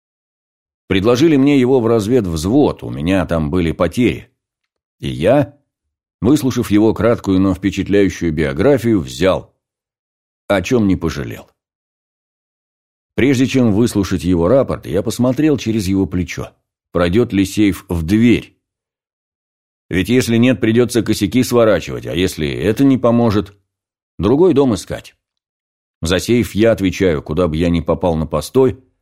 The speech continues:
должен при мне находиться. Лева, как положено, откозырял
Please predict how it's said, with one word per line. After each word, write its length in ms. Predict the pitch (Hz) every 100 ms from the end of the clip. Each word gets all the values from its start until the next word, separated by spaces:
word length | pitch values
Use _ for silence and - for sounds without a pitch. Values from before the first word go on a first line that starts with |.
| _
должен 580 | 117 117 127 135 117 117
при 140 | 98 87
мне 260 | 69 85
находиться. 800 | 92 82 73 69 85 - - - _ _ _ _ _ _ _ _ _ _ _ _ _ _ _ _ _
Лева, 320 | - 101 113 95
как 200 | 107 87
положено, 480 | 95 107 92 95
откозырял 720 | 85 - 82 73 85 131 98